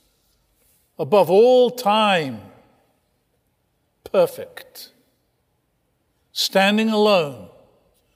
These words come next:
perfect. Peter, as we heard, turned chicken, coward, denied him. A couple of other times in,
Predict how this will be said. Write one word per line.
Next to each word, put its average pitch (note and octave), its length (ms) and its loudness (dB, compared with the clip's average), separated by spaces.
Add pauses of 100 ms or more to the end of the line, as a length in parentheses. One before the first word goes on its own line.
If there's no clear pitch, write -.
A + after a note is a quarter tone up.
(480)
perfect. - 800 -4 (1080)
Peter, B3+ 580 0 (120)
as F3+ 240 -4
we E3 140 -8
heard, G#3+ 480 0 (1300)
turned G#3 340 0
chicken, D#3 480 -4
coward, F3+ 520 2 (120)
denied F#3 500 -2
him. D3 240 -8
A - 1600 -20
couple F#3+ 260 0
of F3+ 80 -2
other G3+ 220 2
times F#3 500 -2
in, F3+ 240 -4